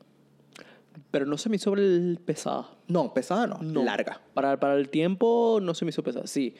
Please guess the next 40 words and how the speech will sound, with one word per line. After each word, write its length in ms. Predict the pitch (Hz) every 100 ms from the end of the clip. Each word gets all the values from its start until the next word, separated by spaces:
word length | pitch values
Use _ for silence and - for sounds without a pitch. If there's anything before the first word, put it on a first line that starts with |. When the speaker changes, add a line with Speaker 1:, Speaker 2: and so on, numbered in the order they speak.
| - - - -
Speaker 1:
ya 260 | - 135 131
para 160 | 170 175
la 80 | 147
escena 260 | 156 147
final, 280 | 151 156 147
cuando 200 | 127 127
entra 280 | 123 151 156
en 80 | 139
el 260 | 131 127 131
loop 320 | 151 147 -
de, 1000 | 131 120 117 113 113 110 110 110 113 - - - - - - _ _ _
de 180 | 131 131
Barry 480 | 135 147 151 156 139
corriendo 500 | 135 131 147 147 135
otra 180 | 131 147
vez, 260 | 165 170
se 120 | -
me 120 | 120 120
hizo 160 | 127
un 120 | 131
poquito 400 | 123 123 123 127 123 127 147 _
tediosa. 520 | 131 127 120 - - - -
No 180 | - 139
pesada, 280 | 170 - -
tediosa. 460 | - - - - - _ _ _ _ _ _ _ _ _
Speaker 2:
Es 120 | 175 175
que 160 | 226
ya 120 | 220 214
era 80 | 226
el 40 |
final, 320 | 147 123 123
ya 260 | 113 113 120
Speaker 1:
Sí, 100 | 160
Speaker 2:
yo 80 | 143
ya 60 | 147
Speaker 1:
sí. 60 | 131
Speaker 2:
se 100 | 180
venía 280 | 127 120
a 40 | 151
venir. 460 | 131 - 131 165